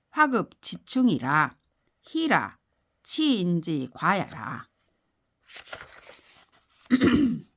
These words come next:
다시 삼 년 만에 동쪽으로 유람하여 송나라의 들을 지나다가 마침 홍몽을 만났다. 운장은 크게 기뻐하며 쟁걸음으로 다가가 말하였다.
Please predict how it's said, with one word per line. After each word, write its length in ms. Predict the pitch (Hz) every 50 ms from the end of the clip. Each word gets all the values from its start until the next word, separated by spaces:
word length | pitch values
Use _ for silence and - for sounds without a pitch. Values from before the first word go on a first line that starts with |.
| _ _ -
다시 500 | - 202 196 196 - 220 190 170 135 156
삼 280 | 147 - 220 240 254 254
년 160 | 269 294 294
만에 560 | 285 277 - 139 139 139 160 180 170 - - _ _ _ _ _ _ _ _
동쪽으로 760 | - 220 220 233 233 - 254 262 262 240 220 175 160 156 156
유람하여 800 | 156 175 185 214 240 240 220 180 139 139 156 165 170 147 120 - _ _ _ _ _ _ _
송나라의 760 | - - 302 302 302 294 277 269 240 208 180 160 160 160 165
들을 440 | - 226 220 214 196 175 151 143 143
지나다가 760 | - - - 175 190 214 208 208 147 120 - 135 139 139 143
마침 460 | - - 170 208 - - - - 151 143
홍몽을 640 | 143 - - 269 277 277 269 277 277 262 262 254 233
만났다. 680 | 214 - - - - - _ - 127 135 139 110 - _ _ _ _ _ _ _ _ _ _ _ _ _ _ _ _ _ _
운장은 580 | - 240 262 269 269 294 285 262 226 196 185 180
크게 400 | - - 285 254 254 233 208 190
기뻐하며 920 | 175 - 202 190 _ - 269 277 247 208 156 151 165 185 190 147 - - _
쟁걸음으로 840 | - - 226 233 240 240 226 226 214 202 180 165 151 - 139 135 135
다가가 500 | - - 180 180 196 196 175 151 139 120 -
말하였다. 760 | - 151 170 202 214 202 170 - - - - 127 143 120 -